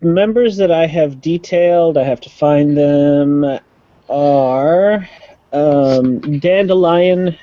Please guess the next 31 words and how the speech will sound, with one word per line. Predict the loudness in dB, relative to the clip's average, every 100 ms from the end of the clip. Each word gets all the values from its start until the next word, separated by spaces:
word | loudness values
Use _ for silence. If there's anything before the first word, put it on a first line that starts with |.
| -8
uh, | -2 0 0
who | 0 0 0
is | 0
my, | 0 0 0 0 -2 -4
my, | -2 0 0 -2 -4 -8 -8 -6
uh, | -2 -2
starlet. | -4 -4 0 2 2 0 -4 -18 _ _ _ _ -2
Uh, | 2 4 2 0 -4
she's | -4 -4 -4
cast | -2 0 0 0 0
in | 2
the, | 2 0 -2 -2
in | -2
the | 0 2 2 0 -2
lead | -2 0 0
role | 2 2 2
of | 2
every | 0 0 0
show. | 0 0 0 2 2 0 -4 _ -20 _ -6
Um, | -2 0 0 -2 -2 -6 -10 _ _ -20 _ _ _
but | -4 -2
she | 0 2
is | 0
a |
prima | -2 -2 -2 0
donna, | 0 0 0 0
and | -2 -4
she | -2 -2
is | -2
always, | -2 -2 0 2 2 0 -2 -4
like, | 0 0 -2